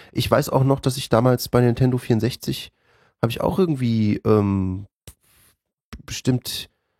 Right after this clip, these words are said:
hundertzwanzig, äh, Mark.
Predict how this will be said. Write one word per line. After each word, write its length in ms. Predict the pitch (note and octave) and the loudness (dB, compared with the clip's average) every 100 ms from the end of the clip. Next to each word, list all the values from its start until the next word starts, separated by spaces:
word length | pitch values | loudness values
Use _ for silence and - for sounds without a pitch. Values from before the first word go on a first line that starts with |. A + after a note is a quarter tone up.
| _ _ _ _ _ _ _ _ - | _ _ _ _ _ _ _ _ 0
hundertzwanzig, 800 | B2 G#2+ - G#2+ G2+ - - - | 4 4 2 0 0 -2 -6 -2
äh, 160 | G#2+ G2 | 0 2
Mark. 640 | G#2 F#2+ F2+ F#2+ - - | 2 2 2 0 -4 -12